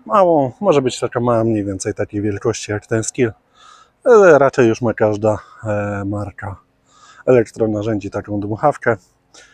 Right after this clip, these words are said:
E, w tym odcinku to by było na tyle. Oczywiście zachęcam do, e, subskrypcji kanału na YouTubie i na innych portalach społecznościowych. E,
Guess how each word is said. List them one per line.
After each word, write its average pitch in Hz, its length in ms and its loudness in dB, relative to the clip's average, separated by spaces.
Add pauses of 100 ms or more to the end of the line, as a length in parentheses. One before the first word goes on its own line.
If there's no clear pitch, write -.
(580)
E, 131 280 2
w - 40 -20
tym 254 180 0
odcinku 185 380 -2
to 170 100 -2
by 151 120 -2
było 135 200 4
na 123 140 2
tyle. 143 240 2
Oczywiście 110 420 -8
zachęcam 110 520 -6
do, 101 160 -4 (240)
e, 104 520 -6
subskrypcji - 760 -8
kanału 123 460 -2 (100)
na 139 140 0
YouTubie 127 580 0 (840)
i 123 240 2 (180)
na 123 120 0
innych 120 240 -2
portalach 117 480 0
społecznościowych. 135 880 0 (920)
E, 113 500 0